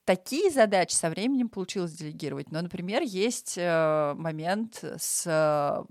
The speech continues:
продажами. Особенно это ярко видно во время предзаказа, потому что в предзаказе чаще всего участвуют люди, которые, с которыми у нас уже есть какая-то история отношений,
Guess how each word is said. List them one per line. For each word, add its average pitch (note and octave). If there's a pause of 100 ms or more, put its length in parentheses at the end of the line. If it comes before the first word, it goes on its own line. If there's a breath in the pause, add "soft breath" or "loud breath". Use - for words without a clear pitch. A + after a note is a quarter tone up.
продажами. E3
Особенно A3
это F3+
ярко E3+
видно E3
во D3+
время D#3
предзаказа, D#3
потому -
что -
в -
предзаказе G#3 (220 loud breath)
чаще C#4+
всего F#3
участвуют F#3+
люди, A3+
которые, G3+
с -
которыми G#3+
у -
нас F3
уже E3+
есть F#3
какая-то E3
история F3
отношений, G3+